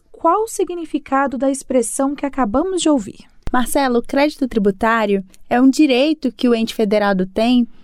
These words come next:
Speaker 2: de exigir que o contribuinte pague um imposto, e esse crédito tributário é constituído de algumas formas.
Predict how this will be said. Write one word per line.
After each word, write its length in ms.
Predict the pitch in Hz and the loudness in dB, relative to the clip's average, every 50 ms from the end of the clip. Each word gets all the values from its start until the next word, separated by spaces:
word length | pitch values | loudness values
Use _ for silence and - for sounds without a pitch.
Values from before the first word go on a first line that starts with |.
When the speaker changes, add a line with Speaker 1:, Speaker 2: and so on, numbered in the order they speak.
| - - - - - - | -20 -20 -20 -16 -6 -2
Speaker 2:
de 140 | 196 220 254 | 2 2 2
exigir 800 | 269 262 247 302 294 262 233 208 240 269 302 349 349 285 - - | 2 2 4 4 4 4 2 2 4 4 6 4 4 2 -2 -2
que 140 | - 294 262 | 0 0 0
o 60 | 247 | 2
contribuinte 640 | - 247 247 233 247 240 214 247 247 262 - - | 2 2 2 4 2 2 4 4 4 4 2 0
pague 440 | 294 - - 262 262 262 254 247 285 | -4 -2 -2 -2 -2 -2 0 2 4
um 20 | 277 | 4
imposto, 680 | 294 359 339 - 254 226 220 196 - - 214 202 - - | 4 4 4 2 2 2 2 0 -4 -6 -6 -6 -4 -2
e 80 | - 269 | -2 0
esse 160 | 269 - 269 | 0 0 -2
crédito 480 | - - 254 254 254 240 - - 233 | -2 -2 -2 -2 -2 -2 -2 -4 -4
tributário 460 | 202 214 202 190 202 202 233 240 226 226 | -2 -2 -2 -2 -2 0 0 0 0 0
é 40 | |
constituído 540 | 220 - 233 220 - 233 - 240 233 214 233 | 0 0 -2 -2 -2 -2 -2 0 0 2 2
de 100 | 208 247 | 2 2
algumas 460 | 233 233 220 214 262 269 349 392 - | 2 2 2 4 4 4 4 2 -2
formas. 540 | - - - - - 170 196 202 185 - - | -6 -6 -4 -4 -2 -2 -4 -4 -4 -8 -12